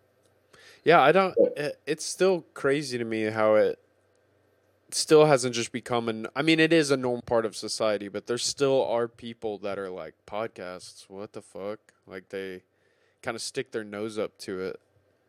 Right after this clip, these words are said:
Speaker 2: Mm-hmm.
Speaker 1: And I, I usually try not to be this person, but I just will never understand that. <laughs> Which we've talked about it before, so there's no need in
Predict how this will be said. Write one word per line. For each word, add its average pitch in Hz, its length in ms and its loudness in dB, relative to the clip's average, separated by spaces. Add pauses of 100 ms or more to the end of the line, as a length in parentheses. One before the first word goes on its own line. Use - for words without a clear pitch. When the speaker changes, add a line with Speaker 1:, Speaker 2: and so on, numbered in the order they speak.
(200)
Speaker 2:
Mm-hmm. 90 440 -6
Speaker 1:
And 95 380 -10 (320)
I, 135 380 4 (2000)
I 127 100 6
usually 151 420 4
try 139 320 2
not 131 180 2
to 120 80 -6
be 120 180 -4
this 127 200 -4
person, 107 400 -8
but 104 120 -4
I 107 100 -2
just 110 260 -8
will 107 80 -6
never 104 380 -6
understand 95 560 -12
that. - 960 -6 (240)
<laughs> - 300 -20
Which 135 180 -4
we've 185 180 6
talked 117 260 -2
about 98 220 -4
it 95 60 -8
before, 98 380 -10
so 110 180 -8
there's 107 160 -10
no 101 180 -12
need 98 240 -14
in 98 280 -20